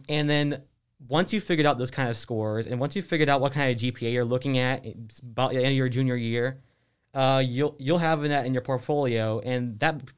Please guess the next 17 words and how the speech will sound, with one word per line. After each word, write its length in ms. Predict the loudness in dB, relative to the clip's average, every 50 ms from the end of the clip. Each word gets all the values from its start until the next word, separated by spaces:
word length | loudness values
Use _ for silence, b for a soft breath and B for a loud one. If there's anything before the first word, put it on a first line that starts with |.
| _ _ -2
brings 200 | 0 0 0 2
me 120 | 0 0
to 80 | -2 -2
the 100 | -2 0
next 400 | 0 0 0 0 -2 -4 -6 -6
and 180 | -4 -2 0
most 240 | 0 0 -2 -4 -6 -6
underrated 500 | -4 -2 0 0 0 0 -2 -2 -4 -6
part 280 | -4 -4 -2 -2 -2 -2
of 80 | -2 -2
the 240 | -4 -4 -4 -6 _ _ _ _ _ _ _ _
college 260 | -2 0 2 2 2 2
admission 320 | 0 0 -2 -2 -4 -6
process, 580 | -4 -4 -4 -4 -4 -4 -6 -6 -6 -6 -6 -2
which 240 | -2 -2 -2 -2
is, 320 | -2 -2 -2 -2 -4 -4 -2
um, 360 | -2 -2 -2 -4 -6 -8